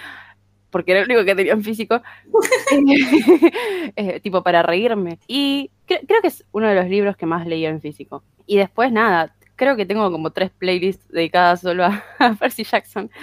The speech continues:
porque, nada, lo amo. Y me acu-, ¡ah! Acabo de acordarme. Valen, ¿te acordás que en los veranos nos poníamos a jugar en la pileta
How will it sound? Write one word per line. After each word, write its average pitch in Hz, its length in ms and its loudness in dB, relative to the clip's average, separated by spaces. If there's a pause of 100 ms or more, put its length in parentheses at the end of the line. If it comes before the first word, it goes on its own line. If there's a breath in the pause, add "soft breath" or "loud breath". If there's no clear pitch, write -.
(460 loud breath)
porque, 151 640 -10
nada, 147 340 -14 (200)
lo 165 120 -6
amo. 160 220 -2 (220 loud breath)
Y 240 80 2
me 254 60 4
acu-, - 120 0
¡ah! 427 560 4 (120)
Acabo 381 280 4
de 480 80 8
acordarme. 392 480 4
Valen, 403 240 2
¿te 392 80 2
acordás 302 400 2
que 370 200 0
en 233 120 -2
los 240 120 -2
veranos 254 420 2
nos 233 120 -4
poníamos 254 360 -2
a 233 40 -6
jugar 233 200 2
en 262 80 -2
la 233 120 0
pileta 254 600 0